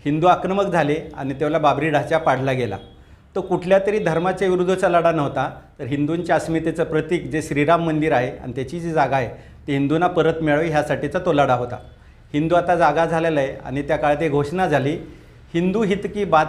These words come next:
करेगा, वही देश पर राज करेगा." त्यानंतर एकोणीसशे ब्याण्णवपासून अठ्ठावीस वर्षांचा न्यायीन प्रक्रियेचा काळ गेला आणि दोन हजार वीसमध्ये कोर्टानं ती जागा श्रीराम जन्मभूमी तीर्थक्षेत्र न्यासाच्या ताब्यात दिली. त्यानंतर ऑगस्ट दोन हजार वीसमध्ये मंदिराच्या कामाला सुरुवात झाली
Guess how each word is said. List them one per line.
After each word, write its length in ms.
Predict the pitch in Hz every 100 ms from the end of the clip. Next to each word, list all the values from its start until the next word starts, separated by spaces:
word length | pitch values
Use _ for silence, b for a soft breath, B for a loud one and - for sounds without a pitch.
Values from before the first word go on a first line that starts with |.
| -
करेगा, 340 | 165 160 175 180
वही 300 | 151 156 180
देश 180 | 156 160
पर 160 | 160 180
राज 260 | 151 147
करेगा." 340 | - 131 120 107 - - b b b b b -
त्यानंतर 300 | 165 175 202
एकोणीसशे 440 | 190 185 185 185
ब्याण्णवपासून 720 | 185 170 175 196 190 160 175 170
अठ्ठावीस 500 | - - 175 180 185
वर्षांचा 480 | 147 151 147 165
न्यायीन 280 | 160 151 151
प्रक्रियेचा 460 | 147 143 147 147 156
काळ 200 | 143 143
गेला 260 | 151 117 - - B B B B
आणि 140 | 135
दोन 240 | 131 147 165
हजार 280 | 160 170 160
वीसमध्ये 600 | 190 190 165 131 127 - - b b b - -
कोर्टानं 540 | 143 135 165 151 147
ती 220 | - 165
जागा 280 | 156 135 147
श्रीराम 540 | 147 151 147 160 175
जन्मभूमी 680 | 156 156 156 160 139 147 151
तीर्थक्षेत्र 640 | 160 165 165 - 143 143 151
न्यासाच्या 420 | 139 104 135 165
ताब्यात 340 | 151 123 123
दिली. 220 | 120 107 101 - b b b -
त्यानंतर 260 | 139 160
ऑगस्ट 360 | 147 143 165 -
दोन 220 | 139 151
हजार 260 | 151 156 151
वीसमध्ये 460 | 185 180 143 160
मंदिराच्या 460 | 165 139 143 147 165
कामाला 340 | 143 139 147
सुरुवात 300 | 147 147 160
झाली 240 | 156 131